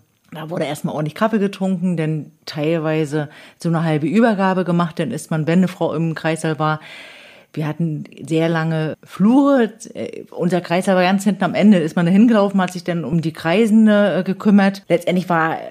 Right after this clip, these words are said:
fast täglich ein entspannter Dienst. Wir waren mehr als genug Kollegen da, drei, vier Hebammen, dass man eben sich da vom Arbeitsaufwand auch nicht tot gemacht hat. Dann kann ich eben auch sagen, dass wir eben auch immer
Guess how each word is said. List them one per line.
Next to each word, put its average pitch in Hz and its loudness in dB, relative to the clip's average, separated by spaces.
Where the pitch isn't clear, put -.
fast - -10
täglich 208 0
ein 185 -6
entspannter 180 0
Dienst. 214 2
Wir 175 -2
waren 165 0
mehr 165 -4
als 170 -8
genug 175 -2
Kollegen 196 2
da, 196 0
drei, 165 -2
vier 165 -6
Hebammen, 180 -2
dass 175 -8
man 170 -2
eben 160 -2
sich - -8
da 175 0
vom 165 -2
Arbeitsaufwand 175 0
auch 165 0
nicht 156 -4
tot 151 -6
gemacht 147 -4
hat. 143 -10
Dann 185 4
kann 196 0
ich 214 0
eben 185 -4
auch 185 0
sagen, 185 -4
dass 175 -6
wir 170 -4
eben 170 -4
auch 175 -8
immer 262 0